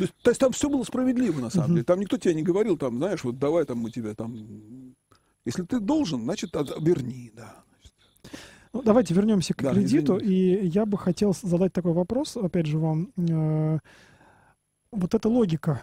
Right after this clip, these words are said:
Speaker 2: да, когда человек, м, просит, например, сумму, да, э, и на что-то,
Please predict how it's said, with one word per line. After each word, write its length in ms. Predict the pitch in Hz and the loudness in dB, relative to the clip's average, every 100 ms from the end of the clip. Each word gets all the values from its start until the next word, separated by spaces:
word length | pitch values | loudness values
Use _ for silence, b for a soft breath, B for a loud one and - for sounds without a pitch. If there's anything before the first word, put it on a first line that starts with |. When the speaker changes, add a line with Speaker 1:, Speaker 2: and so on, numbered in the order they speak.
| - | -6
Speaker 2:
да, 180 | 170 208 | -2 -2
когда 420 | 165 147 160 156 | -2 0 0 0
человек, 500 | - 175 175 208 - 262 | 0 2 2 0 -4 -6
м, 260 | 196 165 156 | -2 -2 -2
просит, 400 | 202 269 214 190 | 0 0 -2 -4
например, 480 | 170 190 185 180 294 _ | -2 0 0 0 -6 _
сумму, 460 | - 196 151 139 139 | -6 -2 0 0 0
да, 260 | 156 202 - _ - | 0 -2 -4 _ -2
э, 340 | 160 147 147 202 | 0 2 0 0
и 760 | 208 240 233 214 190 175 170 165 | -2 0 0 0 2 2 2 0
на 120 | 165 | -2
что-то, 420 | - 226 247 | 0 -2 -2